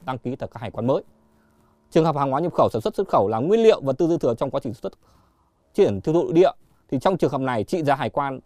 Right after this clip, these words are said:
được xác định là trị giá tại cái thời điểm khai báo và trên cơ sở thực tế giá bán. Đối với phế liệu, phế phẩm,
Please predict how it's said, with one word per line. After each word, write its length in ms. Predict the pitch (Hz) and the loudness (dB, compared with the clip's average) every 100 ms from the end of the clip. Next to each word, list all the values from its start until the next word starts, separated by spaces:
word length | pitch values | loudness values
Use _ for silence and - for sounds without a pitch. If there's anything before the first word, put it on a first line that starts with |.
| _ | _
được 140 | 123 | -8
xác 140 | - 175 | -8 -10
định 160 | 170 - | -10 -8
là 160 | 110 - | -12 -12
trị 240 | - 202 135 | -12 -10 -6
giá 240 | 113 127 - | -6 -6 -8
tại 240 | 151 139 - - | -8 -8 -10 -12
cái 280 | 95 104 - _ _ | -10 -10 -14 _ _
thời 140 | - 170 | 2 6
điểm 200 | 156 101 _ _ _ _ | 6 4 _ _ _ _
khai 140 | 156 | 0
báo 280 | 139 120 160 | 2 2 0
và 220 | 139 123 | 0 0
trên 240 | 101 170 156 | 0 -2 -2
cơ 100 | 160 | -2
sở 240 | - 95 - | -2 -6 -8
thực 140 | 123 - | -10 -4
tế 140 | 113 | -2
giá 120 | 117 | -2
bán. 180 | 117 123 _ _ _ _ _ _ _ _ _ _ - | -4 -6 _ _ _ _ _ _ _ _ _ _ -4
Đối 140 | 139 | 0
với 160 | 151 165 | 0 0
phế 200 | 180 220 | 2 4
liệu, 300 | 247 - - - | 2 0 -8 -6
phế 100 | 175 | 2
phẩm, 200 | 175 | 2